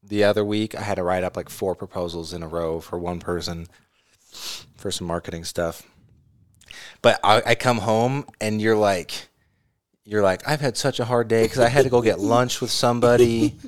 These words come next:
Speaker 1: and then I had to take a nap."
Speaker 2: <laughs> I know.
Speaker 1: And I'm like, "Are
Speaker 2: I
Speaker 1: you
Speaker 2: maybe
Speaker 1: kidding
Speaker 2: cleaned
Speaker 1: me?"
Speaker 2: one little section, and I'm like, "I'm so tired." <laughs>
Speaker 1: And she's, like, asking me to run errands for her and stuff.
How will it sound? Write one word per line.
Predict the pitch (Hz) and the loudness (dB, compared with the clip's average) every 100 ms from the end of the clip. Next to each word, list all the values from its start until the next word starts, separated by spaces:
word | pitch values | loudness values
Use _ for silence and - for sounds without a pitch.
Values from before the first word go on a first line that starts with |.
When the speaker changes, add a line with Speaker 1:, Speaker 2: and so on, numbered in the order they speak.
| - - - - | -20 -20 -18 -10
Speaker 1:
and | 113 | -2
then | 113 | 0
I | 113 | 0
had | 127 | 0
to | 120 | -2
take | - 120 | -4 -4
a | 98 | -4
nap." | 101 113 113 110 110 - - | -2 0 2 0 -2 -4 -4
Speaker 2:
<laughs> | |
I | - - 440 - | 0 2 4 4
know. | 370 - - - - | 2 0 -8 -20 -12
Speaker 1:
And | 113 | -4
I'm | 120 120 | -2 0
like, | 113 254 | 0 0
"Are | |
Speaker 2:
I | |
Speaker 1:
you | 269 | 2
Speaker 2:
maybe | 269 277 | 2 4
Speaker 1:
kidding | 269 254 | 2 2
Speaker 2:
cleaned | 294 262 240 | 0 0 0
Speaker 1:
me?" | |
Speaker 2:
one | 233 233 240 | 2 4 4
little | 240 233 | 2 2
section, | 247 240 220 - 269 247 | 0 -2 -2 -2 -4 -4
and | 226 | -4
I'm | |
like, | 220 220 - | -2 -4 -2
"I'm | 269 285 | -2 -2
so | 269 285 269 | 0 2 2
tired." | 294 294 294 294 285 320 - | 2 2 2 2 2 0 0
<laughs> | - 415 415 339 285 | 4 4 4 0 0
Speaker 1:
And | 139 | 0
she's, | - 165 180 | 0 0 4
like, | 175 170 - | 4 4 4
asking | 117 131 - 143 143 | 2 2 2 -2 -2
me | 143 | 0
to | |
run | 131 123 113 | 2 2 0
errands | 95 98 117 135 131 | -2 -2 0 -2 -2
for | 143 139 | 0 2
her | 139 143 | 2 0
and | 139 | -2
stuff. | - - 135 147 - | -4 -2 0 -2 -6